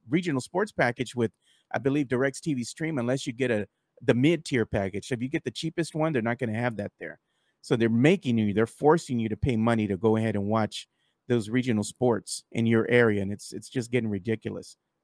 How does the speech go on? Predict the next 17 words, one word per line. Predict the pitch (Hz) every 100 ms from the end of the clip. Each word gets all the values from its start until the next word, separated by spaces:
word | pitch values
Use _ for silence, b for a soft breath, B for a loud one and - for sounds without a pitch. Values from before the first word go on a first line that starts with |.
| _ _ _ _ _ _ _ _ _ _ _ _ _ _ _ 110
Oh, | 113 104 - -
<laughs> | 175 -
Chris | - 151
Gonzalez, | 117 120 110 110 113
Ahsoka | 120 - 131 135
is | 110
dropping | 120 113 120
tomorrow. | 107 107 107
I |
totally | 107 139 123
forgot. | - 104 117 110 b b b
Everybody's | 139 208 190 160
so | 165 156
excited | 156 151 147
about | 110 110
watching | 113 120 - 107
Ahsoka. | 98 113 95 -